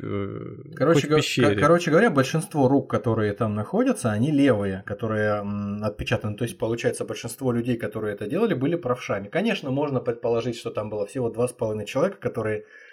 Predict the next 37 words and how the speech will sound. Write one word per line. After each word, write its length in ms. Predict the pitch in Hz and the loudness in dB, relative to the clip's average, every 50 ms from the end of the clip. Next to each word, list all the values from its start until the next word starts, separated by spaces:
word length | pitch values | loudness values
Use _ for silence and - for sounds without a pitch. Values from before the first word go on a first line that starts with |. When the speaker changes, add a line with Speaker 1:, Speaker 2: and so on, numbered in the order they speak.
| - | -2
Speaker 1:
А 120 | - - 123 | 2 2 4
знаешь 280 | 117 131 156 196 240 | 6 6 6 8 8
Speaker 2:
сделали 140 | - 135 143 139 | 6 6 4 4
всю 140 | - 143 131 | 4 6 6
Speaker 1:
почему? 140 | - - 104 | 6 6 6
Speaker 2:
эту 180 | 98 104 113 | 4 2 -2
стену. 340 | - - - 117 101 95 95 | -6 -6 -4 -2 -2 0 2
Speaker 1:
А 100 | 110 120 | 2 2
знаешь 280 | 117 120 143 190 202 - | 4 4 4 2 4 2
почему? 480 | - 143 - - 131 117 113 107 101 - - | 2 2 2 2 2 2 2 2 0 -2 -2
Speaker 2:
Почему? 340 | - - 117 113 104 104 - | 0 2 2 2 2 0 0
Speaker 1:
Потому 300 | - 117 - 127 131 135 | 0 2 2 4 4 2
что 160 | - - 135 - - - | 2 2 0 -2 0 4
левую 440 | 131 131 139 147 139 120 120 120 131 | 6 8 8 8 8 8 8 8 8
руку 280 | 139 131 - - 110 | 8 6 6 4 2
ты 120 | - - 110 | 2 2 0
ставишь, 540 | - - - 160 175 196 170 131 113 - - | 0 2 4 6 6 8 6 6 4 2 0
а 120 | - 113 | -2 0
правую 480 | - - - 135 151 147 135 123 117 107 | 2 4 4 6 6 6 6 6 6 6
ты 140 | 104 - 110 | 4 2 0
д-, 220 | 104 - - 120 107 | 0 -2 -4 -4 -2
держишь, 580 | 104 127 139 147 127 113 110 107 - - - | 4 4 6 6 6 4 4 2 2 2 4
э, 260 | 120 110 110 107 107 | 6 8 8 8 8
трубку 560 | 107 - - 160 156 - - - 123 117 113 110 | 6 6 4 4 4 2 2 4 6 6 8 8
возле 320 | 117 123 110 110 113 117 | 6 6 6 6 6 6
рта 320 | 110 - - 156 151 147 | 4 4 4 6 6 6
и 140 | - - 117 | 6 4 2
ей 220 | 113 117 131 123 113 | 4 4 4 4 4
дуешь. 520 | 104 - 127 120 107 98 92 - - - _ _ _ _ _ _ _ _ _ _ _ _ _ | 4 4 4 4 4 2 0 -2 -8 -16 _ _ _ _ _ _ _ _ _ _ _ _ _
Speaker 2:
Так 180 | - - - - | -18 -12 -8 -6
а 40 | 98 | -2
я 140 | 98 101 | -2 -2
об 100 | 101 101 | 0 0
этом 160 | 104 - 120 113 | -2 -2 -4 -6
тебе 220 | - 110 110 104 | -8 -8 -8 -8
и 20 | 101 | -6
говорю. 380 | 104 104 104 98 90 92 117 | -4 -4 -4 -4 -6 -8 -12